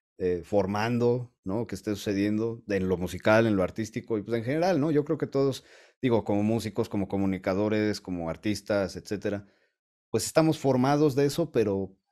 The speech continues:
pues, no solo eso, o sea, tenemos que estar formados de un montón de cosas que están a nuestro alrededor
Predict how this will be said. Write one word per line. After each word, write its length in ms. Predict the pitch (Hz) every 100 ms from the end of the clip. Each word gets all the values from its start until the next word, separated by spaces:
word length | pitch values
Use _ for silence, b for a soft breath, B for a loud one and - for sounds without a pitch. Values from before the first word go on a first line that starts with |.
| _
pues, 140 | 104
no 120 | 110 131
solo 280 | 131 123 117
eso, 260 | 131 87
o 40 | 76
sea, 140 | 87
tenemos 320 | - 98 113
que 60 | -
estar 220 | - 113
formados 520 | - 113 107 117 117
de 340 | 104 95 90 90
un 140 | 107
montón 340 | 110 107 113 110
de 100 | 101
cosas 340 | 104 101 107
que 40 |
están 220 | - 110 104
a 60 |
nuestro 320 | 104 87 92
alrededor 560 | 85 85 82 85 107 -